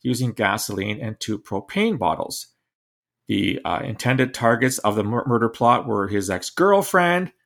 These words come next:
and the ex-girlfriend's new boyfriend. So this looks like a love affair gone bad. The car destroyed in the attack belonged to the boyfriend." Now, this is interesting. It gets even sort of, uh, a little more relevant from a Canadian perspective.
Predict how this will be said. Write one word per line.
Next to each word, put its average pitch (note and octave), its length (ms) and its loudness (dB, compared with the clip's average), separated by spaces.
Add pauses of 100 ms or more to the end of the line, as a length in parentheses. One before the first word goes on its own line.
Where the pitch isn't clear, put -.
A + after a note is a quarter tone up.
(360)
and C3 300 0
the G#2+ 100 2
ex-girlfriend's A#2 760 2
new A#2 160 4
boyfriend. C3 640 2
So F3 200 0
this E3+ 200 -2
looks E3+ 160 -4
like D#3 180 0
a D#3 80 2
love B2+ 160 4
affair D3 340 4
gone D3 320 6
bad. B2+ 440 4 (640)
The A#2+ 80 -8
car B2+ 240 4
destroyed G#3 380 4
in G3+ 80 6
the G3 60 2
attack E3 500 2
belonged A#2 320 6
to G2 60 -8
the G#2 60 2
boyfriend." A2 680 4 (400)
Now, F3+ 80 4
this D#4 220 6
is E4+ 140 8
interesting. B3+ 600 6
It G2 120 -2
gets G#3+ 200 4
even G3+ 480 2
sort G#3+ 180 6
of, F#3 180 2
uh, G3 240 8
a F#3+ 60 4
little A#3 260 4
more A3 540 4 (720)
relevant C3+ 640 4
from B2+ 160 -2
a C3 80 -2
Canadian C#3+ 400 -2
perspective. D3 720 -2